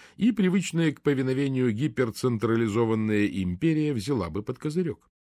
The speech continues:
Как уже говорилось, декабристы имели две программы. Северную Никиты Муравьёва и южную Павла Пестеля «Русскую правду». Муравьёвская конституция сохраняла институт монархии, ибо народ ещё не созрел для республиканского правления,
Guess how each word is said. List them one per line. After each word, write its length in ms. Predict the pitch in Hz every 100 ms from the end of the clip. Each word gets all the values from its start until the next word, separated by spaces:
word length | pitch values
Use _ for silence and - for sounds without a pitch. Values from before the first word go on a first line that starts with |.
| _ _ _
Как 200 | 135 110
уже 160 | 120 123
говорилось, 480 | 113 120 143 135
декабристы 600 | 104 107 110 107 123 -
имели 240 | 117 110 107
две 280 | 98 143 107
программы. 560 | 92 95 80 80 71 -
Северную 760 | - 127 110 113 139 160 165
Никиты 360 | 170 156 165 156
Муравьёва 500 | 151 151 151 151 139
и 340 | - 151 160
южную 680 | 135 180 131 87 85 73 -
Павла 320 | - 98 87 92
Пестеля 500 | 104 - 80 - -
«Русскую 540 | 110 117 98 - 107 104
правду». 360 | - - - _ _ _ _ -
Муравьёвская 640 | 113 143 143 180 - 170
конституция 840 | 156 143 - 120 - 120 139 143 123
сохраняла 600 | - 123 123 127 127 117
институт 640 | - 104 - 107 104 87
монархии, 580 | 92 82 78 76 117 135
ибо 340 | 107 95 101
народ 340 | 95 101 104
ещё 240 | 95 87 98
не 200 | 107 151
созрел 600 | - 98 78 85 95 117 - -
для 320 | - 98 113 85
республиканского 920 | 117 - 117 107 104 110 95 - 101
правления, 580 | 92 98 95 90 87